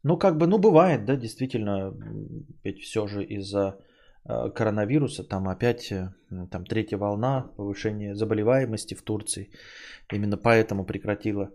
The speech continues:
м, прекратили опять авиасообщение с Турцией. Э, всякое бывает. А, но новость не в этом, а в том, что вот Ростуризм объявил, купленную в Турцию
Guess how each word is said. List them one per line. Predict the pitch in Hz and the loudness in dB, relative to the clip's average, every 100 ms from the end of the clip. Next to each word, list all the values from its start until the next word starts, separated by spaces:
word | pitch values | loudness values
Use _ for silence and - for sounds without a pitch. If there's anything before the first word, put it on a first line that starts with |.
| _ - - - - | _ -20 -20 -20 -14
м, | 113 107 | -10 -6
прекратили | 107 104 104 110 98 | -4 -2 -2 0 -2
опять | 95 98 101 | -2 -4 -2
авиасообщение | 101 95 - 101 - 123 123 104 | -2 -4 -2 -2 -2 -2 -2 -4
с | - | -6
Турцией. | 101 - - 95 - | -8 -10 -10 -10 -8
Э, | - - | -10 -8
всякое | - 123 - 95 | -2 -2 -2 -4
бывает. | 95 95 - - - - - _ 113 | -2 -4 -8 -16 -20 -20 -20 _ -4
А, | 104 101 101 | -2 -2 -2
но | 117 113 | -2 -2
новость | 113 123 110 - | 0 0 -2 -2
не | 120 | 0
в | 123 | 0
этом, | - 92 - | 0 -6 -6
а | 98 | -6
в | 95 | -4
том, | - 107 | -4 -6
что | - - 110 101 | -6 0 0 0
вот | 101 | -2
Ростуризм | 110 113 - 120 131 107 101 | 0 0 0 2 4 2 -2
объявил, | 98 104 107 101 - - 95 - - _ | 0 2 2 0 -4 -12 -12 -14 -20 _
купленную | - 143 127 113 113 107 104 | 2 4 4 4 2 0 -2
в | - | -6
Турцию | - 143 117 - 104 90 | 4 4 4 0 0 -2